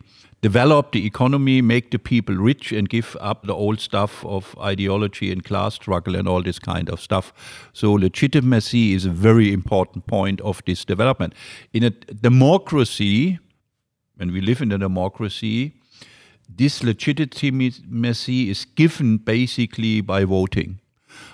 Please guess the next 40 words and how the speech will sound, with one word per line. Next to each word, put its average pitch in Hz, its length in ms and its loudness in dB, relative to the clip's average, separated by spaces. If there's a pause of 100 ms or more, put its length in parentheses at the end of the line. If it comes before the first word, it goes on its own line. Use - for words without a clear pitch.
(140)
Of - 100 -8
course, 147 240 2
you 123 80 6
need 127 280 6
also 127 480 2
a 98 40 -2
kind 123 400 -2
of 110 220 -2
a 101 40 -4
performance. 117 840 2
This 101 180 -2
is 95 120 -8
clear, 104 340 -2
especially 98 460 -2
to 95 100 -2
get 82 220 -6
re-elected. 90 920 -2 (280)
But 107 220 -2
in 113 260 -2
this 202 160 4
strong 139 580 0
sense, 135 500 -2
passion 143 400 -4
to 135 120 -4
perform, 123 540 -2
like 117 240 -2
we 110 80 0
see 123 220 2
this 117 200 4
in 110 60 -2
the 104 80 2
Chinese 113 380 0
government, 110 420 2
the 101 60 0
Chinese 104 380 -2
party, 113 360 -2
especially 143 640 -4
in 117 100 -4
economic 117 560 0
terms. 92 440 -2